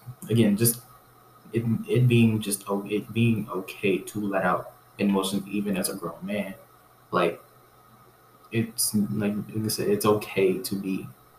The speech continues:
emotional. Nobody's, you know, one hundred percent, you know, stone-faced, no, you know, no expression whatsoever, a hundred percent of the time. You know, as,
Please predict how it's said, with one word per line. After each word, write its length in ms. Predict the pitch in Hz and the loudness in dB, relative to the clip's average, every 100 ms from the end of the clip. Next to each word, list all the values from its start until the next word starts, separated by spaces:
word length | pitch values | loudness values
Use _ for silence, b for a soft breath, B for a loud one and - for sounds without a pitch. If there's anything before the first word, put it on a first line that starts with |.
| - | -2
emotional. 420 | 117 123 110 90 | 2 4 2 2
Nobody's, 440 | 107 107 101 - - 104 | 4 4 2 -2 -6 -2
you 100 | 92 | 0
know, 160 | 90 | 2
one 220 | 180 208 208 | 2 2 2
hundred 160 | 196 | 0
percent, 400 | - - 190 170 - - _ - | -2 -4 -2 -4 -8 -20 _ -10
you 80 | 107 | -4
know, 120 | 90 | -2
stone-faced, 920 | 87 - 98 95 - 95 90 - - - | -2 0 0 -2 -4 -2 -2 -2 -8 -4
no, 360 | 90 90 85 - | 0 0 -2 -6
you 140 | 92 | -6
know, 180 | 87 87 - | -6 -8 -10
no 300 | 101 95 95 | -6 0 0
expression 520 | 95 - 95 - 180 | 0 -4 -4 -2 -2
whatsoever, 540 | 175 - 180 175 175 - _ - - | -4 -2 0 0 -2 -14 _ -20 -16
a 60 | - | -8
hundred 340 | - 98 87 | -2 -2 -2
percent 260 | 95 - 90 | -4 -4 -6
of 120 | 82 | -4
the 40 | |
time. 360 | - 107 95 87 - - _ - _ - - - | 0 4 4 2 -6 -20 _ -20 _ -20 -20 -4
You 120 | 107 | 2
know, 320 | 98 98 98 - - - - - 101 87 - - | 4 2 0 -8 -20 -20 -20 -8 -4 -4 -6 -8
as, 260 | 98 95 | -4 -4